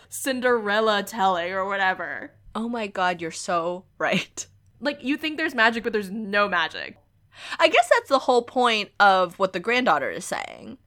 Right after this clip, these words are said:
Speaker 2: But truly, I've seen this movie an uncountable number of times, and it's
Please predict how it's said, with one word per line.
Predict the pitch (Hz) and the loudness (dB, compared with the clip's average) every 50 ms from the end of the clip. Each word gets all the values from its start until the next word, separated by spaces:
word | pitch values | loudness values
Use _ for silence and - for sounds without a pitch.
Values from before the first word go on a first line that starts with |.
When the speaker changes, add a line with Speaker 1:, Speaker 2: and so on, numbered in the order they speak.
| _ _ _ _ _ - | _ _ _ _ _ 4
Speaker 2:
But | 247 220 208 202 202 196 180 - _ _ _ _ _ _ - | 4 6 6 6 4 4 2 0 _ _ _ _ _ _ -10
truly, | - - - 359 359 349 339 311 262 202 180 165 160 156 156 - - | -8 -2 2 2 2 4 2 2 0 0 0 -2 -4 -4 -6 -4 -2
I've | 196 208 202 | -2 -2 -2
seen | - - 247 240 233 | -2 -6 -8 -6 -4
this | 226 220 220 - | -6 -6 -6 -6
movie | 208 208 202 185 196 196 190 190 185 185 185 - _ _ _ _ _ _ - | -8 -8 -6 -6 -6 -6 -4 -4 -4 -4 -6 -8 _ _ _ _ _ _ -4
an | 226 220 214 - - | -4 -4 -2 -2 0
uncountable | 233 233 233 233 233 - - 240 196 190 196 196 214 185 185 185 180 | 2 2 2 0 -4 -4 -2 0 0 0 0 -2 -4 -2 -2 -2 -2
number | 180 175 175 175 175 170 | 0 -2 -2 -2 0 -2
of | 160 165 | -2 -2
times, | - - 175 151 147 156 180 196 196 - | -2 0 2 2 2 2 0 -4 -4 -4
and | - 190 | -4 -4
it's | 190 - | -4 -4